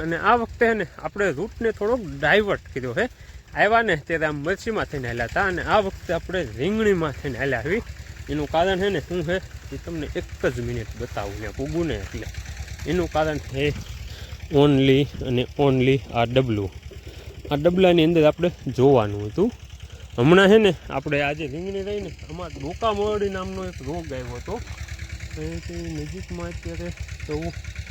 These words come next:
એ કંઈ દેખાતું નથી, નકર તમને બતાવે. એમાં છે ને આપણે જે છોડવાનું માથું હોય ને, જે વિકાસ ફૂટની વી-, એ આખી ઈવળ માલપા આવી અને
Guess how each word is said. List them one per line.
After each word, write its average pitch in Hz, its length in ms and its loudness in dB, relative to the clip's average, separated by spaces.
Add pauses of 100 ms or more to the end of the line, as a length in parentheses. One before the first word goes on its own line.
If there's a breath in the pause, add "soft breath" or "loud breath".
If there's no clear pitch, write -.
(300)
એ 143 80 -4
કંઈ 151 200 -2
દેખાતું 185 600 0
નથી, 196 200 -6
નકર 156 160 -8
તમને 147 200 -6
બતાવે. 147 500 0 (200)
એમાં 170 240 -4
છે 208 60 0
ને 180 140 -4 (420)
આપણે 147 240 -4
જે 147 180 -2 (400)
છોડવાનું 175 600 0
માથું 175 340 2
હોય 220 160 4
ને, 175 160 2
જે 131 180 -2
વિકાસ 147 320 2 (140)
ફૂટની 139 320 -4
વી-, - 680 -6
એ 160 40 4
આખી 165 420 0
ઈવળ 175 260 -2
માલપા 156 380 -4
આવી 180 240 -2
અને 127 340 -10